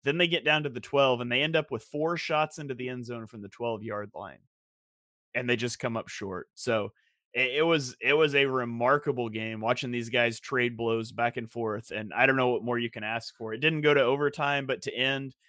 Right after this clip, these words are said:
with the chance to throw it into the end zone, not only for overtime, but for a win, uh, was a phenomenal game. Michael Penix Junior ends up throwing for four hundred thirty yards and two touchdowns in this one. Dylan Johnson rushed for two touchdowns.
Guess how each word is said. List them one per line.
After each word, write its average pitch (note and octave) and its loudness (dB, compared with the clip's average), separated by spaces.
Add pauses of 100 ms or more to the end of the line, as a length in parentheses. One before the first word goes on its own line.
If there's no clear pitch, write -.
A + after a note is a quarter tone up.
(200)
with B2 -4
the A#2 -8
chance B2+ 0
to A#2 -8
throw B2+ 0
it B2 0
into B2 -4
the A2+ -4
end A#2 -6
zone, A#2+ -4
not C#3+ 8
only D3 2
for A#2+ -4 (480)
overtime, C3 2
but A2 -8
for B2 -2
a G#2+ -4
win, A#2 0 (600)
uh, G2+ -4 (440)
was C3+ -6
a C#3 -4
phenomenal B2+ 0
game. G#2 -12 (220)
Michael B2+ 2
Penix C#3+ -6
Junior B2 -6
ends A#2 -8
up A#2+ -4
throwing A#2 -6
for G#2+ -20
four B2+ -4
hundred B2 -8
thirty A#2+ -2
yards A2+ -4
and A2 -16
two D3+ -10
touchdowns A2 -4
in G2 -12
this G2+ -12
one. G#2 -8
Dylan C3 4
Johnson B2 -2
rushed A2+ -2
for A2+ -12
two A2 -12
touchdowns. G#2 -8